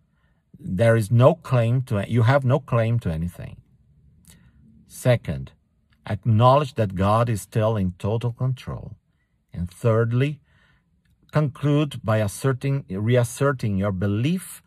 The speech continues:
in the righteousness of God. Yes, it is very tough, yeah? And how to deal with these situations? Well, this is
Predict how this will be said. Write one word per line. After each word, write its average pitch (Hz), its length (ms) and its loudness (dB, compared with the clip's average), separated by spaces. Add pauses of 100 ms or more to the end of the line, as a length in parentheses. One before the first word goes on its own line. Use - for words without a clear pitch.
(300)
in 98 180 -2
the 98 100 0
righteousness 92 800 -6 (120)
of 85 280 -10
God. 50 500 -14 (1300)
Yes, 95 1160 -8 (120)
it 101 260 -8
is 98 260 -4
very 101 920 2
tough, 92 540 -4
yeah? 117 280 -4 (400)
And 92 180 -2
how 107 160 2
to 160 160 -2
deal 123 200 0
with 113 140 0
these 120 120 -2
situations? 82 720 -6
Well, 120 360 0
this 117 360 -4
is 131 280 -4